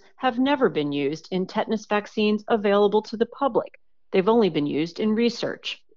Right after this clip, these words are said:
Research on a birth control vaccine was revived in two thousand six, although tetanus had been replaced with E. coli as the vehicle paired with the hormone blocker. So the most recent research didn't even use tetanus.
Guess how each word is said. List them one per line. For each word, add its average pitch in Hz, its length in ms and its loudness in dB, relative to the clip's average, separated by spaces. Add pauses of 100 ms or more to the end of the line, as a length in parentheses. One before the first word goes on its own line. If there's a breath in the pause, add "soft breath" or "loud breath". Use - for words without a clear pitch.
(480 loud breath)
Research 285 540 0
on 226 120 2
a 220 80 4
birth 233 340 4
control 247 320 2
vaccine 233 640 0
was 214 220 2
revived 220 600 4
in 180 160 -6
two - 180 -6
thousand 170 420 -4
six, - 460 0 (240 soft breath)
although 233 340 6
tetanus 208 720 -6
had 202 160 -4
been 196 140 0
replaced 214 680 0
with 214 220 2
E. 233 160 -4
coli 180 640 4 (260 loud breath)
as 196 160 -2
the 214 120 4
vehicle 226 580 2
paired 240 420 0
with 190 100 -6
the 220 100 -6
hormone 196 460 0
blocker. - 480 -10 (340 soft breath)
So - 140 -12
the 180 120 -4
most 165 260 -4
recent 240 400 -4
research 170 500 -2 (260 soft breath)
didn't 233 280 4
even 175 300 0
use 147 280 -4
tetanus. - 600 -2